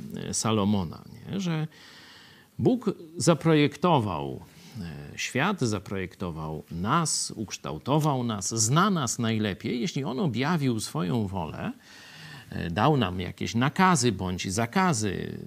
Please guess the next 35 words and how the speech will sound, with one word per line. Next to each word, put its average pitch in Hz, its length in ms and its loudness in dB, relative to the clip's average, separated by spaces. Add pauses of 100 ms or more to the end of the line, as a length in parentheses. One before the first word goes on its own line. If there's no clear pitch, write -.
(160)
„Tego 80 500 -2 (320)
się 127 280 0
dotykaj, 156 480 2
tego 78 260 -4
się 165 240 2
nie 254 160 2
dotykaj, 123 500 2
to 180 160 0
rób, 233 200 0
tego 104 340 0
nie 240 200 4
rób” 160 200 4
i 107 60 -2
tak 101 200 -2
dalej. 180 280 4
Tu 110 120 -4
historia 104 560 0 (400)
z - 80 2
ogrodu 113 420 4
Eden 120 340 6
jest, 107 500 2 (160)
no, 101 220 0
chyba 107 280 -2
wystarczająco 110 960 0
jasno, 107 680 0 (540)
e, 95 260 -4 (120)
o-, 117 160 -4
jasnym 131 500 6
ostrzeżeniem, 135 880 2
czym 143 280 2
się 107 220 -2 (200)
kończy, 151 560 0 (280)
e, 92 300 -2
nieposłuchanie 113 1120 2
Bożego 107 580 0